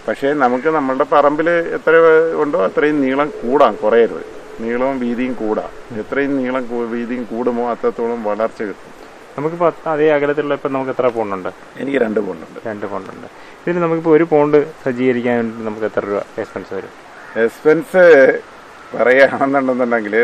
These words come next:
Speaker 1: നമുക്ക് ഇപ്പം ഞാൻ ആ ചെയ്തിരിക്കുന്ന എല്ലാം കൂടെ എനിക്ക് പതിമൂന്ന് ലക്ഷം രൂപ കഴി-, ആയി.
Speaker 2: രണ്ട് പോണ്ടും കൂടെ?
Speaker 1: രണ്ട് പോണ്ട്, ബെഡ്, ഫിൽട്രേഷൻ, ഇത് എയറേഷൻ, ഇതെല്ലാം കൂടി പതിമൂന്ന് ലക്ഷം രൂപ എനിക്ക് ചിലവായിട്ടുണ്ട്.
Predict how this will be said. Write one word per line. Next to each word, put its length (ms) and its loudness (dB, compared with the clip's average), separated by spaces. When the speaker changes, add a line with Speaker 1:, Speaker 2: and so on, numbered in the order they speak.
Speaker 1:
നമുക്ക് 340 0
ഇപ്പം 240 0
ഞാൻ 220 6
ആ 40 8
ചെയ്തിരിക്കുന്ന 480 0
എല്ലാം 160 4
കൂടെ 140 2
എനിക്ക് 200 -4
പതിമൂന്ന് 380 -2
ലക്ഷം 260 -10
രൂപ 180 -6
കഴി-, 220 -10
ആയി. 160 -10
Speaker 2:
രണ്ട് 220 -2
പോണ്ടും 240 -4
കൂടെ? 120 -10
Speaker 1:
രണ്ട് 300 0
പോണ്ട്, 260 2
ബെഡ്, 320 0
ഫിൽട്രേഷൻ, 640 -4
ഇത് 120 -2
എയറേഷൻ, 420 2
ഇതെല്ലാം 400 -2
കൂടി 240 -4
പതിമൂന്ന് 440 -8
ലക്ഷം 340 -8
രൂപ 120 -10
എനിക്ക് 260 -12
ചിലവായിട്ടുണ്ട്. 560 -6